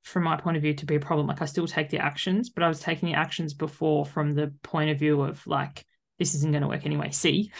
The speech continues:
<laughs> That, you know, whereas it'd be like, this is going to work, but this part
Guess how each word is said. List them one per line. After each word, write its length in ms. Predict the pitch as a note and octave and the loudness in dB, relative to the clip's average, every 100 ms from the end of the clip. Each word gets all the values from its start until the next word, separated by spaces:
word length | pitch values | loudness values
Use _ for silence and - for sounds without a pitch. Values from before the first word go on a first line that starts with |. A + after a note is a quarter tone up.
| - | 6
<laughs> 120 | D4 - G4 - G#4+ F4+ - - - | 6 10 10 10 8 8 2 -10 4
That, 220 | G#3+ - | 6 8
you 120 | G3 | 8
know, 240 | F3 E3+ F3+ - _ - | 8 6 2 -4 _ 4
whereas 260 | F#3+ F3+ | 8 8
it'd 120 | F#3 | 6
be 140 | F3 F3 | 4 4
like, 340 | E3+ D#3+ - _ _ _ - | 4 4 0 _ _ _ -2
this 220 | G3 G#3 | -2 0
is 140 | A3 G3+ | -2 0
going 200 | G3+ F3 | 2 2
to 80 | |
work, 540 | D#3+ F3 D3+ - - - - _ _ _ _ _ _ _ _ _ _ _ _ _ _ _ _ _ _ - F#3 _ | 0 2 2 0 -6 -16 -20 _ _ _ _ _ _ _ _ _ _ _ _ _ _ _ _ _ _ -16 -16 _
but 180 | F#3 F3+ | 0 4
this 240 | F#3+ F#3 - | 4 2 -2
part 540 | - - E3 D3+ C#3+ | -8 2 4 4 2